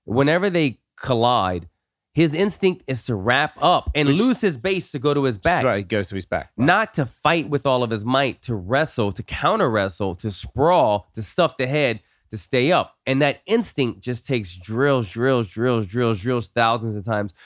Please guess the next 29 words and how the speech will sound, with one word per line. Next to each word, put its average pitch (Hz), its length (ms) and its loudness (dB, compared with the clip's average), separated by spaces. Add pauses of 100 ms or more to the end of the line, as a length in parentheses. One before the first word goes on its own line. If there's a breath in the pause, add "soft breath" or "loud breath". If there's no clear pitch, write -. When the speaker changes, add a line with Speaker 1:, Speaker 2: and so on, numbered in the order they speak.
(160 soft breath)
Speaker 1:
to 120 100 -2
break. 120 280 0
'Cause 127 120 -2
right 143 160 0
now, 175 140 2
Speaker 2:
What 143 80 0
Speaker 1:
instinctually, 214 160 4
Speaker 2:
about 196 280 2
Speaker 1:
he 127 120 -2
wants 117 140 -2
to 113 80 -6
wrap 104 240 -2
up. 92 180 -6 (100)
Speaker 2:
What 202 120 4
about 190 260 2
also 156 640 2
in 131 200 -2
your 127 120 -2
repertoire? 123 600 0
I 139 200 2
always 139 320 0
found 120 580 0
the 113 80 -2
Count 135 400 -2
Michael 120 300 -2
Bisping 110 640 -2
to 113 100 -6
be 107 400 -2
Speaker 1:
Mm-hmm. 113 220 -2